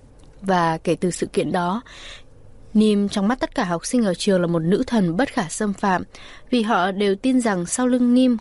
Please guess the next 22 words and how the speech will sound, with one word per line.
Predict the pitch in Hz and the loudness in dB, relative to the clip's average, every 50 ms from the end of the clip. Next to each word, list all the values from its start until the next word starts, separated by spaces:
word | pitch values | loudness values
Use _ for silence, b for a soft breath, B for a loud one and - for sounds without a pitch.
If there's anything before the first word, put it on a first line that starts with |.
| - - | -4 -4
có | - 214 | 0 2
một | 226 233 185 - - 160 - | 2 2 2 0 -2 -4 -2
thế | - 180 185 | 0 2 2
lực | 226 247 208 | 2 2 0
bí | 196 185 185 208 | 0 0 0 0
ẩn | - 247 214 165 151 | 0 0 -2 -2 0
nào | 160 165 160 156 | -2 -2 -2 -2
đó | 160 160 156 165 180 226 254 - | 0 0 0 0 0 -2 -2 -2
bảo | 214 196 185 165 156 | 0 0 0 0 0
vệ | 170 185 - - | -2 -4 -4 -4
và | 170 151 | -4 -6
che | - - 196 190 | -4 -2 -2 -2
chở. | - - 202 185 165 143 B B B B B B B B B | 0 0 0 0 0 -2 B B B B B B B B B
Có | - 277 | -6 -4
thể | - - 254 | -2 -2 -2
là | 190 180 180 202 | -2 -2 -2 0
Devin, | 254 254 247 233 262 262 262 254 254 - - - - - - - - | 2 2 2 2 2 2 2 0 -2 -4 -8 -20 -20 -20 -20 -20 -4
cũng | - 196 151 202 214 226 233 | 0 0 2 4 4 2 2
có | - 214 | 0 -2
thể | 220 - 226 180 | -2 0 0 0
là | 165 - | 0 -2
Angel. | - - 196 185 180 - - 190 185 180 | -2 -2 0 0 0 0 0 0 0 0